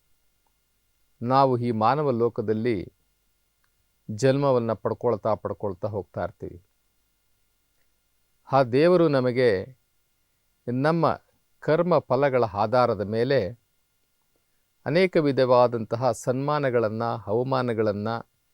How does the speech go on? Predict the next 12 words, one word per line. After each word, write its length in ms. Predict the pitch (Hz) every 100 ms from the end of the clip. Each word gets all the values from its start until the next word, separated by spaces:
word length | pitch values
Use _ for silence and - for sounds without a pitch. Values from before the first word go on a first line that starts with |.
| _ _ _ _ _ _ _ _ -
ಎಲ್ಲವನ್ನೂ 600 | 120 143 165 180 175 156
ಸಹ 300 | - 131 139
ದಯಪಾಲಿಸ್ತಾನೆ. 960 | 104 104 104 104 101 95 - 110 87 87 _ _ _ _ _ _ _ _ _ _ _ _ _ _
ಎಲ್ಲವೂ 500 | 120 139 180 196 202 190
ಕೂಡ 180 | 170 139 - -
ಈ 160 | 120
ಭೂಮಿಯ 420 | 127 117 156 156 139
ಮೇಲೆ 340 | 123 110 98 - _ _ _ _
ಇರ್ತಕ್ಕಂಥ 600 | 127 120 156 - 131 117 107
ಜೀವಿಗಳೆಲ್ಲವೂ 800 | 95 123 135 120 107 110 131 156 151
ಸಹ 260 | - 110 120 147 _ _ _ _ _ _ _ _ _ _ _ _ -
ಆ 140 | 110